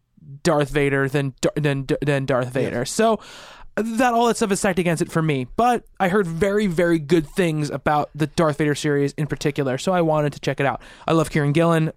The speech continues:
Speaker 1: obviously, so I wanted to see what that was all about. Now, apparently, this and the main Star Wars series are very much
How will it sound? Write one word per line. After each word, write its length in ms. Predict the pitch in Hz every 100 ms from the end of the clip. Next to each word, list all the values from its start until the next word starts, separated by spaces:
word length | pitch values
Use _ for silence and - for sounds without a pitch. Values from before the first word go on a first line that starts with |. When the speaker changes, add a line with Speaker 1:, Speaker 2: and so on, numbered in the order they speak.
| -
Speaker 1:
obviously, 520 | 147 147 139 151 139
so 220 | - 151 -
I 100 | 147
wanted 280 | 143 139
to 40 | 131
see 180 | - 143
what 160 | 139
that 140 | 143 -
was 120 | 135
all 100 | 131
about. 340 | 131 120 - - - -
Now, 120 | 185 160
apparently, 640 | 202 339 330 247 240 220 _ - _ _ _ _ _ -
this 420 | 147 247 262 -
and 480 | 214 214 208 202 160
the 120 | 175
main 320 | 165 185 190 185
Star 200 | 208 185
Wars 200 | 190 175
series 280 | 202 202
are 80 | 170
very 320 | 143 165 165
much 400 | 170 160 - -